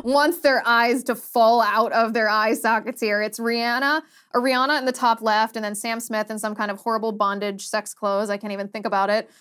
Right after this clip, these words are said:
The top right, Lizzo on the bottom left in her red Afghan, her Furby costume that she wore to the Grammys, and then Dylan Mulvaney, the girls of, or the Days of Girlhood transgender, you know, the man pretending he's a girl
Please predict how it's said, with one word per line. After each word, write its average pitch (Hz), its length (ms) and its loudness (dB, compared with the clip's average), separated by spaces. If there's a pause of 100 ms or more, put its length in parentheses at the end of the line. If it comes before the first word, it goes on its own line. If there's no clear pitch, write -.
(120)
The 240 100 0
top 262 240 2
right, 214 440 0 (120)
Lizzo 277 560 2
on 220 160 0
the 226 80 -4
bottom 208 340 0
left 233 360 0
in 214 140 -8
her 214 300 -4
red 214 360 0
Afghan, 196 520 -4
her 196 100 -10
Furby 214 340 -4
costume 202 640 -4
that 196 100 -10
she 233 100 -8
wore 208 140 -2
to 208 60 -4
the 202 60 -6
Grammys, 208 460 -6 (260)
and 247 100 0
then 247 180 0
Dylan 254 280 0
Mulvaney, 208 560 -4
the 196 200 -2
girls 214 340 -4
of, 208 260 -2 (140)
or 233 140 2
the 214 80 0
Days 233 200 0
of 220 100 -4
Girlhood 208 560 0 (280)
transgender, 208 920 -2
you 294 80 -6
know, 254 100 -6
the 269 80 -6
man 208 240 -4
pretending 208 300 -8
he's 202 100 -6
a 202 40 -8
girl 196 340 -2